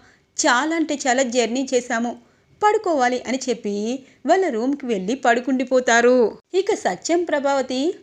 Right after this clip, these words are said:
హాల్లో కూర్చుని ఉంటారు. "ఏంటి ప్రభావతి, అటువైపు చూసావా మీనా? రాగానే ఇంత కూడా బద్ధకం లేకుండా పనులన్నీ చేసింది. పాపం రోహిణి, శృతి ఇంకా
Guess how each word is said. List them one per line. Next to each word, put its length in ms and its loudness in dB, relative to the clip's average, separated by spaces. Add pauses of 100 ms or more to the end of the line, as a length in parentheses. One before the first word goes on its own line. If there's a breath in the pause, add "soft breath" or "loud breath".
హాల్లో 360 2
కూర్చుని 400 -4
ఉంటారు. 440 0 (520 soft breath)
"ఏంటి 320 0
ప్రభావతి, 600 0 (540 soft breath)
అటువైపు 560 -2 (640)
చూసావా 540 0
మీనా? 360 -2 (560 soft breath)
రాగానే 640 -2 (400)
ఇంత 260 -4
కూడా 280 0
బద్ధకం 480 -4
లేకుండా 380 -4 (500 soft breath)
పనులన్నీ 440 2
చేసింది. 520 -2 (520)
పాపం 360 0
రోహిణి, 480 0
శృతి 340 -2 (520 soft breath)
ఇంకా 360 2